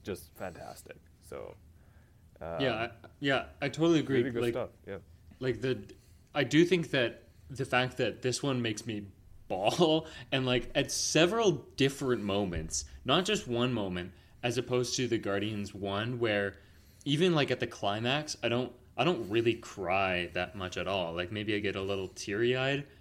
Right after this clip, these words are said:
Speaker 2: for, like, when, when it's, uh, "Peter, hold my hand." Like, that one, like, doesn't hit quite as hard as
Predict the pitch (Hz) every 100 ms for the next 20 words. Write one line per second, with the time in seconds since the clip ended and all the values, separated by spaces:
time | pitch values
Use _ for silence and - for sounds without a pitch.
0 | - 117 113 113 113 117 107 104 107 120
1 | 104 98 - - 110 92 87 - - -
2 | - - 139 120 110 101 92 87 101 131
3 | - - - 120 120 147 180 208 180 139
4 | - - - - - 123 - 127 123 127
5 | 98 104 113 - - 113 104 104 98 90
6 | 95 90 87 87 80 -